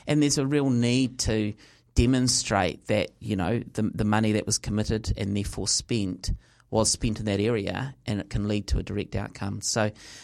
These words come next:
um, the accountability does exist. It's an expectation that the government expects, um, and we'll see what that looks like.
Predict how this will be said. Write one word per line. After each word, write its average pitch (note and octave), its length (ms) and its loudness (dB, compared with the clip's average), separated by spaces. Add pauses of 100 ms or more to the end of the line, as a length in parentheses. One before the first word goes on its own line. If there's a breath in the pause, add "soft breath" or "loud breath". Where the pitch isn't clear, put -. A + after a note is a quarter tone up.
(100)
um, A2+ 280 2
the C3 100 2
accountability C3 600 -2
does F#2+ 220 0
exist. G2+ 400 0
It's - 200 -4
an G#2 60 -4
expectation G2+ 840 -2
that G2 240 -4 (320 loud breath)
the G2 60 -6
government G2 380 -2
expects, - 680 -4 (400 soft breath)
um, F#2+ 360 -2
and F#2+ 440 -4
we'll A2 140 -8
see A2 220 -2
what - 100 -10
that - 160 -10
looks - 220 -8
like. D3 160 -8